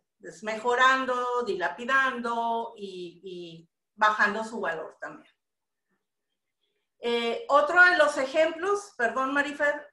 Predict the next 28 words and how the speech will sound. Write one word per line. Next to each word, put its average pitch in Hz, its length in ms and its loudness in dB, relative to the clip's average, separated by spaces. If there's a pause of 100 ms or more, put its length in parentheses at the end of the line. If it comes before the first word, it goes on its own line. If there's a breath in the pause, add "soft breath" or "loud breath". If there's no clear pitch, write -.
eh, 233 340 -4
otro 247 280 0
de 311 60 4
los 269 160 -2
ejemplos 254 520 -10
que 240 160 -14
quería 226 360 -2
dar 240 260 2
es 240 260 -6
muchas 262 420 -8
veces 269 600 -4 (840 soft breath)
los, 240 600 4
los 220 1000 2
padres 277 880 4
que 208 100 -6
tienen 254 480 -2
niños 339 600 -4
pequeños, 247 920 -6 (680)
pues 226 200 -6
pueden 294 440 2
encontrarse 240 1040 -2 (100)
en 220 180 -10
una 262 220 -2
situación 285 640 -4
que 202 140 -4
salen 233 380 -4
de 277 140 -4
viaje 302 1160 -6